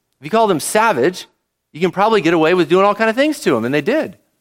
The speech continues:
They dehumanized them. Another great evil in America, American slavery. I mean, how could that happen? People believing the lie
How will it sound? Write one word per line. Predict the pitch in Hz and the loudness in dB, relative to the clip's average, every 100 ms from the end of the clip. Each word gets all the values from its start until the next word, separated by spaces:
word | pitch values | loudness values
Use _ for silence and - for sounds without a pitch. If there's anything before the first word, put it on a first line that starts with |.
| _ _ _ _ _ _ _ _ _ | _ _ _ _ _ _ _ _ _
They | - 139 | -4 -2
dehumanized | 151 135 208 208 131 101 - | -4 -4 -2 0 0 -2 -8
them. | 98 _ _ _ _ _ _ _ _ | -16 _ _ _ _ _ _ _ _
Another | 131 170 196 | -2 2 2
great | 180 175 | 2 0
evil | 170 190 196 | 0 0 2
in | 180 | 2
America, | 160 170 214 294 285 - _ _ _ | 2 0 0 0 -2 -8 _ _ _
American | 120 180 202 190 | -4 -2 0 -2
slavery. | - 208 277 247 120 80 _ _ _ _ _ _ _ _ - | -2 0 2 0 -4 -6 _ _ _ _ _ _ _ _ -4
I | |
mean, | 202 | -4
how | 180 214 233 285 | -2 -2 2 2
could | - 214 202 | 0 0 2
that | 185 175 | 2 0
happen? | 175 233 262 131 101 _ _ _ _ _ _ _ | 0 -2 -2 -4 -6 _ _ _ _ _ _ _
People | 135 180 | -4 -2
believing | 170 170 202 214 165 | 0 2 2 0 0
the | 139 | 2
lie | 139 175 190 127 98 | 2 2 2 0 -6